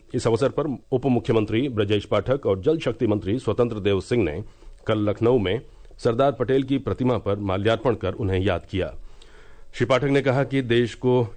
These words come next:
एक सूत्र में पिरोने का जो ऐतिहासिक कार्य लौह पुरुष पटेल ने किया है, उससे भुलाया नहीं जा सकता। इस अवसर पर राज्यपाल के अपर मुख्य सचिव डॉक्टर सुधीर महादेव बोबडे ने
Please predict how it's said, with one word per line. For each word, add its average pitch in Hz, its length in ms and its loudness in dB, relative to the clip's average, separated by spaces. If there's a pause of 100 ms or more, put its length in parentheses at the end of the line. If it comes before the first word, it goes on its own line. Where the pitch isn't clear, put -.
एक 120 200 2
सूत्र 127 360 0
में 117 140 4
पिरोने 110 380 4
का 107 200 2
जो 104 440 2 (280)
ऐतिहासिक 107 560 0
कार्य 107 240 2
लौह 101 200 2
पुरुष 110 380 -4
पटेल 113 420 0
ने 104 140 4
किया 104 260 2
है, 98 240 2
उससे 98 280 -2
भुलाया 92 400 2
नहीं 95 300 0
जा 95 140 2
सकता। - 440 -4 (440)
इस 104 140 0
अवसर 110 220 2
पर 139 180 -4
राज्यपाल 104 480 0
के 104 300 -2
अपर 143 260 0
मुख्य 113 280 -2
सचिव 107 420 -2 (440)
डॉक्टर 117 320 2
सुधीर 131 560 0 (300)
महादेव 110 600 2
बोबडे 113 520 4
ने 98 280 2